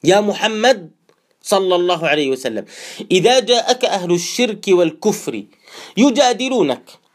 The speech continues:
وحالهم كذلك، هذه المجادلة ما هي مجادلة بحث عن الحق، هذه مجادلة عناد، مكابرة. يا محمد، أثبت على ما أنت عليه، اصدع بدعوتك،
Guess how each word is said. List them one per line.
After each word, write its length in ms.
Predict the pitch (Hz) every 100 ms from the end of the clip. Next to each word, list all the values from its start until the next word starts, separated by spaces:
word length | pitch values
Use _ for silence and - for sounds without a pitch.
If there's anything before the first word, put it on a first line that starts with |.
| _ _ -
وحالهم 560 | 143 214 226 208 208
كذلك، 600 | 233 226 262 226 123 - -
هذه 160 | 147
المجادلة 640 | 175 185 170 254 233 190 170
ما 180 | 131 147
هي 160 | 208
مجادلة 480 | 247 208 226 202 196 -
بحث 220 | 185 -
عن 140 | 151
الحق، 340 | 147 - - -
هذه 420 | 175 247 214 160
مجادلة 580 | 139 127 214 233 175 175 151
عناد، 480 | 170 175 127 - _ _ _ _ -
مكابرة. 680 | 170 170 240 151 113 92 - _
يا 120 | 220
محمد، 680 | 262 240 254 269 285 240 180 _ _ _ _
أثبت 460 | 262 - 208 233 180
على 240 | 208 220
ما 240 | 196 196 185
أنت 180 | 180
عليه، 300 | 151 123 104 87 - - - _
اصدع 340 | 220 214 175 143
بدعوتك، 640 | 147 143 156 170 214